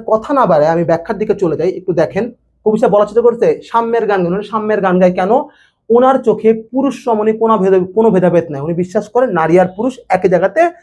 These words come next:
বিলং করে। খুব ভালো কথা। এইবার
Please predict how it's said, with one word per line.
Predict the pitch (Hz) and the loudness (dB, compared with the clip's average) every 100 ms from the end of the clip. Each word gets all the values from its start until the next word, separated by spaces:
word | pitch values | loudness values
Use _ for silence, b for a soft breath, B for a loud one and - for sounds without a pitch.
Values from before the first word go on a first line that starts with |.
| B 160 | B -2
বিলং | 185 175 147 | 2 2 0
করে। | 139 135 | -6 -4
খুব | 254 | -2
ভালো | 180 170 | 0 0
কথা। | 156 127 123 - _ _ - | -2 -8 -14 -20 _ _ -2
এইবার | 254 262 233 156 | 2 4 4 0